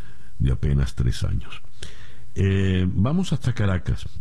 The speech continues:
En la línea telefónica está el profesor Eduardo Cantera, director del Centro de Innovación Educativa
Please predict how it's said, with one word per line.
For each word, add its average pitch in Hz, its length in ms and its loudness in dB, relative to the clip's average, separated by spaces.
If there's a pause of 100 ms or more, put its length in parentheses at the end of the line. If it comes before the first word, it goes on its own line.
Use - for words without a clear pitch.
En 67 140 4
la 69 80 2
línea 117 240 4
telefónica 107 580 0
está 82 160 0
el 80 80 2
profesor 78 500 0
Eduardo 69 400 2
Cantera, 80 480 2
director 90 500 0
del 107 140 0
Centro 82 400 0
de 67 120 2
Innovación 76 500 2
Educativa 71 640 2